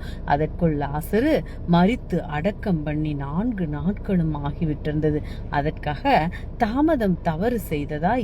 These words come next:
இல்லை. அங்கே சென்ற இயேசு முதலில் செய்தது அவர்களின் துக்கத்தில் பங்கெடுத்ததுதான். ஒரு முழு மனிதனாக அவர் கண்ணீர் விட்டார். பின்னர் கல்லறைக்கு சென்று கல்லை எடுத்து போடுங்கள் என்று கூறிய போது மார்த்தாள் தயக்கத்துடன்,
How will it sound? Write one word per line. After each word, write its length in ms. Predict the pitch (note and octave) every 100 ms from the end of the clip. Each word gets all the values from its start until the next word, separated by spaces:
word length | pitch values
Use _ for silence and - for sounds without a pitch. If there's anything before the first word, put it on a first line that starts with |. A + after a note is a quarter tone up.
| C#3+
இல்லை. 320 | D3+ D#3 C#3 - -
அங்கே 340 | D3+ D#3 D3+ D3
சென்ற 420 | - D3 C#3+ C#3+
இயேசு 540 | C#3 E3 G3 - F4 - -
முதலில் 560 | - F#3+ G#3 E4 D#4+ F3+
செய்தது 640 | - C#3+ C#3 D#3+ G3 G4 - -
அவர்களின் 540 | - E3 E3+ E3 D#3+
துக்கத்தில் 600 | D3 D#3+ - C#4 - D#3+ D3
பங்கெடுத்ததுதான். 960 | D3+ D#3 F3+ D#3+ - D#3 D3 D#3 D3+ - - -
ஒரு 220 | C4+ C#4
முழு 460 | B3 B3+ C#4+ F4+ F#4+
மனிதனாக 840 | A3+ D#3+ E3+ F3 D#3+ D#3 - D4+
அவர் 280 | F3 D3 D3
கண்ணீர் 480 | - D3+ G3+ A#3+ E3+
விட்டார். 380 | D3 - D3+ - - -
பின்னர் 420 | E3 G3 C#4+ G3 D#3 -
கல்லறைக்கு 680 | - G#3+ C4+ F4 C#4+ F#3+ F3
சென்று 400 | - E3 E3+ C4+ -
கல்லை 500 | F3 E3 B3 B3+ D#3+
எடுத்து 360 | D3+ F3 A#3
போடுங்கள் 460 | F3+ D#3 C#3+ D3 D3
என்று 280 | C#3+ C3+ C3+
கூறிய 360 | D3 D#3 D3+
போது 320 | C#3+ C#3+ G3
மார்த்தாள் 580 | A3 D3 D3+ C#3+ D#3+ D3
தயக்கத்துடன், 920 | C#3+ C#3+ C#3+ D#3 D3 D3+ F3 C4 D3+